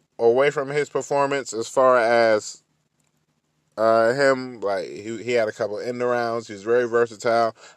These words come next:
Uh, he had a couple key catches when, uh, Caleb needed him. Uh, we're not taking any part of that away.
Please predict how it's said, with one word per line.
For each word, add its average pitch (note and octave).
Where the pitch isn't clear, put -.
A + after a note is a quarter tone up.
Uh, F#2
he A2+
had A2+
a -
couple G#2
key C3
catches C3
when, A#2
uh, A2
Caleb B2
needed B2
him. B2
Uh, A2
we're G#2+
not C3
taking A#2+
any B2+
part B2
of A#2
that A#2+
away. A#2+